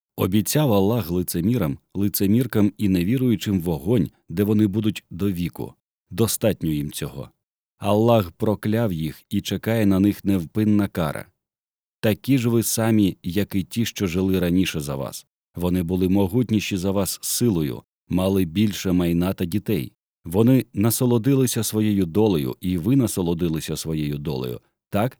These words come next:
як насолодилися своєю долею ті, що жили раніше за вас. Ви марнославите так, як марнославили вони.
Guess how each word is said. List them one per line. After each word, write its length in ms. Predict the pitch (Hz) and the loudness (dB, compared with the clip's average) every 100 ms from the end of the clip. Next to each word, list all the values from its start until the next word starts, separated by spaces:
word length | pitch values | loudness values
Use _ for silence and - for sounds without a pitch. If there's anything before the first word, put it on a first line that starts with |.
| _ | _
як 240 | - 95 92 | -4 -2 0
насолодилися 800 | 95 - 90 80 95 110 - 90 | -2 0 0 0 0 0 0 -4
своєю 420 | - 87 95 82 | -2 -2 0 0
долею 440 | 80 101 98 80 | 0 2 2 0
ті, 320 | 78 - 135 131 | -2 0 0 0
що 300 | - - 123 | -10 -6 0
жили 300 | 92 113 113 | 0 2 2
раніше 420 | 104 104 104 78 65 | 4 4 2 0 -6
за 140 | 60 | -10
вас. 240 | 50 - _ _ _ _ _ _ _ _ _ _ _ _ | -12 -16 _ _ _ _ _ _ _ _ _ _ _ _
Ви 200 | 85 95 | -2 2
марнославите 960 | 107 117 113 117 - 127 113 95 - 78 - | 4 4 2 0 -2 -4 -2 -2 -2 -8 -2
так, 280 | 117 113 92 | -2 0 -4
як 160 | 85 | -4
марнославили 760 | 87 87 87 85 98 87 95 98 | -4 -2 -4 -2 -2 0 0 0
вони. 420 | 95 101 80 64 | 0 0 -2 -6